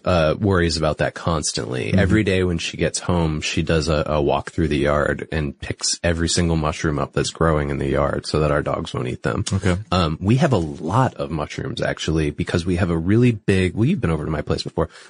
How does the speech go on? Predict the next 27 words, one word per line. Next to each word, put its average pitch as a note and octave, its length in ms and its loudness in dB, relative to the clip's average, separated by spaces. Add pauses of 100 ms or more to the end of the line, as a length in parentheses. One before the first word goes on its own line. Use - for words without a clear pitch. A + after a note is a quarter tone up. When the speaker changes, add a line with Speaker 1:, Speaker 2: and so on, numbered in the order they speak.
Speaker 1:
My G#2+ 80 2
front C3+ 260 2
yard G#2 240 4
has F2+ 160 0
a F#2 80 2
really G#2+ 320 4
big F2+ 340 0 (120)
old F2 340 2
tree. - 480 -2 (320)
Speaker 2:
Oh, E2 120 2
yeah. E2+ 140 2
Speaker 1:
Uh, E2+ 300 2
and, F2+ 500 0
uh, E2 360 2
our, F#2 240 2 (180)
uh, F2 460 2
landlord G2 520 2
is E2+ 220 -2
actually E2+ 340 0
an D#2 80 -2
arborist. - 720 -2
And E2 280 2
so E2 180 2
he B2+ 200 2
told G2+ 260 0
us, F2+ 260 0
"Look, F#2 160 -4